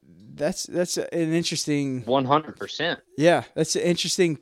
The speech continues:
Speaker 2: I can
Speaker 1: point.
Speaker 2: say one hundred percent that the, the experiences that you've said right there has led me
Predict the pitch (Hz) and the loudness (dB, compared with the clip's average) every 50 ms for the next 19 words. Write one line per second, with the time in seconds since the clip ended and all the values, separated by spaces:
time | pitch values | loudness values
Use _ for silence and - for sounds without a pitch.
0 | - - 180 185 214 190 196 - 185 165 151 147 147 143 151 151 135 110 110 110 | 0 4 4 6 6 6 4 4 2 2 2 2 0 0 -2 -2 -2 -4 -4 -2
1 | - 160 180 190 135 117 123 107 104 - 117 - 131 127 120 123 131 123 117 - | 0 0 0 0 0 0 -2 -2 -2 -8 -6 -4 -4 -4 -4 -6 -8 -8 -8 -6
2 | - - 139 151 160 160 - - 143 127 120 127 120 107 113 117 127 143 139 - | -4 -2 -2 -2 -4 -6 -6 -6 -6 -4 -2 -2 -2 -2 -2 -2 -2 -2 -4 -6
3 | - - 127 117 117 117 117 113 107 107 - 107 120 127 120 107 101 107 - _ | -6 -6 -4 -4 -4 -4 -2 -2 -4 -2 -2 -2 0 0 0 -2 -4 -8 -12 _
4 | _ _ - 151 _ _ _ _ _ _ _ _ _ _ _ _ _ _ _ _ | _ _ -20 -20 _ _ _ _ _ _ _ _ _ _ _ _ _ _ _ _
5 | _ - - 123 131 120 104 110 110 110 123 131 135 117 113 113 110 104 101 95 | _ -6 -4 -4 -4 -4 -4 -6 -4 -2 -2 -2 -2 -2 -4 -2 -2 -2 -4 -6
6 | 95 | -10